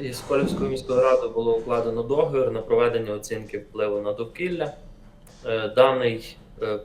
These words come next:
проект робіт на річці Кам'янка, е, здійснюється командою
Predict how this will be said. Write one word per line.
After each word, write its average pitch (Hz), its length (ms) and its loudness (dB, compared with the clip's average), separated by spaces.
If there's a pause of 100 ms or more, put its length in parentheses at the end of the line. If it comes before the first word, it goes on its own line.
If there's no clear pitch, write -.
проект 120 560 4 (1040)
робіт 120 560 2
на 104 140 2
річці - 440 -8
Кам'янка, 123 840 0 (380)
е, 107 300 4
здійснюється 117 1200 4
командою 113 1000 2